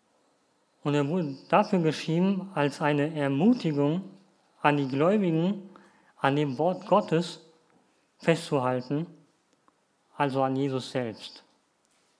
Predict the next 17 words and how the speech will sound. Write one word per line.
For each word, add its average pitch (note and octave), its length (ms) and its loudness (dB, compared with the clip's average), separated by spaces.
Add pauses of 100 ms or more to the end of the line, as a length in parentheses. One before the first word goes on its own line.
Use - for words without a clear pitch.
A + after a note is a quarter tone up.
(2250)
Und C#3 180 0
in D3+ 120 4
unserem E3 360 2
Text - 440 0 (1300)
geht D3 160 0
es D3+ 160 -2
heute D3+ 260 2
zum C#3+ 200 -2
einen F#3 340 2 (1120)
um C3+ 160 -2
die C3+ 100 -2
vollkommene C3+ 520 -2
Liebe D#3+ 420 0 (2500)
und B2+ 180 -2
woran B2+ 380 0
man E3+ 340 2 (1120)
erkennt, F3+ 600 -2